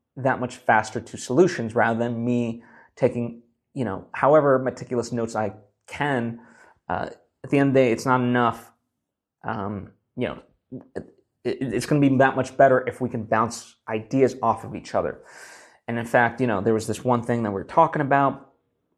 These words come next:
and I kinda initially had this, this note, but as we were talking, we were like, "Well, what if we did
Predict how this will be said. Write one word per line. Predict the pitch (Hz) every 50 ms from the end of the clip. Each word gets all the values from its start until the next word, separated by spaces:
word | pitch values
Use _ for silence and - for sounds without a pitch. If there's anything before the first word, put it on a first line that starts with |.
| _ _ _ _ _ _ _ _ _ _ - -
and | 127 123
I | 123 127 117
kinda | - - 131 131 131 127 120
initially | 127 127 120 120 - 127
had | 113 110 104 107
this, | 104 - - - - _ _ -
this | 123 - - -
note, | 139 143 170 175 156 135 - - - - - - _ -
but | - 123
as | 123 113
we | 123 131
were | 123 117
talking, | 123 - - 156 147 143 - 131 120
we | 117
were | 117 113
like, | 117 113 113 -
"Well, | 123
what | 160 208 190
if | -
we | 185 170
did | 147 143 127 -